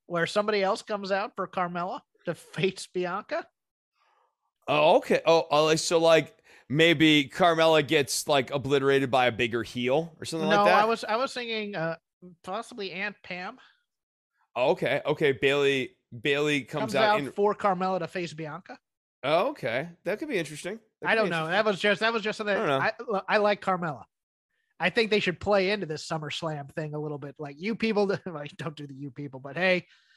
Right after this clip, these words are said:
Speaker 1: you know what? I really didn't get my match 'cause Becky knocked me out. I think they might be doing that. They may do that for the thing. I think that'd be kinda interesting. And I think Carmella's game. Don't get me wrong. I'm not saying that she doesn't deserve a women's title shot.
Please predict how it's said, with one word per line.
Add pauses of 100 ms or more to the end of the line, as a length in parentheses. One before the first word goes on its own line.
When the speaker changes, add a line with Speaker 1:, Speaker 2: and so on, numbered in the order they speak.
(260)
Speaker 1:
you
know
what? (100)
I
really
didn't
get
my
match
'cause
Becky
knocked
me
out.
I
think
they
might
be
doing
that.
They
may
do
that
for
the
thing.
I
think
that'd
be
kinda
interesting.
And
I
think
Carmella's
game.
Don't
get
me
wrong.
I'm
not
saying
that
she
doesn't
deserve
a
women's
title
shot.